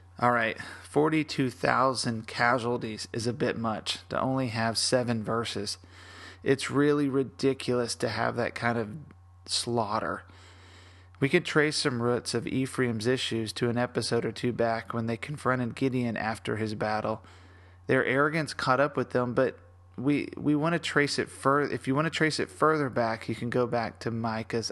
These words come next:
idol, which came from Ephraim, and, of course, the falling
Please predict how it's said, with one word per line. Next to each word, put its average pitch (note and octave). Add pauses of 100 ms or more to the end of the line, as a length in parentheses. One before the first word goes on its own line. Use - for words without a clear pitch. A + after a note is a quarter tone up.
idol, A#2 (240)
which -
came B2
from A2+
Ephraim, G#2+ (800)
and, B2+
of -
course, B2+
the A#2+
falling B2